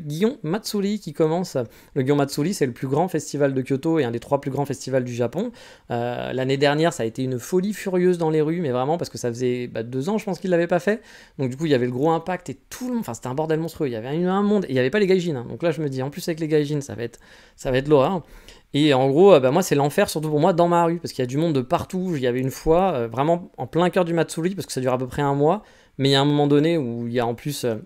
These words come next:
ils construisent finalement des chars dans les rues, puis il y a un défilé, il y a deux défilés, le dix-sept et le vingt-quatre, si je dis pas de bêtises.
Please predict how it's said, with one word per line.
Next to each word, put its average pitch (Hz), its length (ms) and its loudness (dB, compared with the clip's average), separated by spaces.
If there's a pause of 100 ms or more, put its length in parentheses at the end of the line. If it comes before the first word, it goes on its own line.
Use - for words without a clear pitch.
ils 131 120 -10
construisent - 420 -2
finalement 135 360 0
des 131 100 2
chars 180 320 2
dans 139 100 0
les 131 140 0
rues, 180 180 2
puis 147 120 -12
il - 20 -8
y 117 40 -2
a 117 60 -2
un 120 60 -4
défilé, 135 420 -4
il 170 60 -2
y 143 40 0
a 113 60 0
deux 143 160 2
défilés, 131 460 -4
le 123 120 -6
dix-sept 131 460 -6
et 127 60 -6
le 117 100 -10
vingt-quatre, 120 460 -12
si - 140 -14
je 135 40 -14
dis 135 80 -12
pas 139 100 -4
de 135 60 -8
bêtises. 202 380 -8